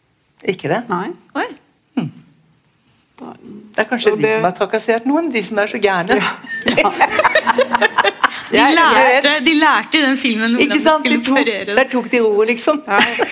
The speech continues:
Speaker 2: Jeg, jeg jobbet jo i vampyr-, sammen med, var jo en del av gruppen Vampyrfilm.
Speaker 3: Mm.
Speaker 2: Ja.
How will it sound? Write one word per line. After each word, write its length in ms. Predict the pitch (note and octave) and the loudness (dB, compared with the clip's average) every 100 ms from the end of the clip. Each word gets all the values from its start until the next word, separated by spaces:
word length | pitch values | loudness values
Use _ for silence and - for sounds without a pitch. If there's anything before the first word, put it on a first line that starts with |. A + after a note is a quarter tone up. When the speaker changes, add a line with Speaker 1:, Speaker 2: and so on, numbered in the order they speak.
| F#4+ A#4 F#4+ C#4+ D#4+ | -2 -2 -2 -2 0
Speaker 2:
Jeg, 460 | A3+ A3 A3+ A3+ | 2 2 2 0
jeg 800 | G#3 G#3 A#3 A#3 A3 G3 F#3 G3 - G3 | 0 0 0 -2 -6 -10 -10 -10 -10 -8
jobbet 540 | G#3 A#3+ F#3 D#3+ - | -4 -4 -4 -8 -8
jo 200 | G3 G3+ G3 | -4 -2 -4
i 260 | F#3 G3+ G3+ | -6 -4 -2
vampyr-, 520 | G3 G3 F#3 E3 D3+ - - | -2 -6 -6 -8 -8 -12 -12
sammen 440 | F3+ F3+ F3+ F3+ | -6 -4 -4 -6
med, 460 | F3+ F3+ F3 F3+ - | -10 -10 -10 -12 -14
var 260 | - F#3 E3+ | -10 -8 -4
jo 100 | F3 | -4
en 200 | F3 F3 | -4 -4
del 220 | E3 D#3 | -6 -6
av 100 | D#3+ | -6
gruppen 400 | F3 F3 - E3 | -6 -8 -10 -10
Vampyrfilm. 640 | D#3+ E3+ D#3 C#3+ - G3 A3 _ - | -8 -10 -10 -10 -10 -14 -14 _ -8
Speaker 3:
Mm. 200 | C4+ A#3 F#3 - | -6 -6 -8 -18
Speaker 2:
Ja. 180 | - | -18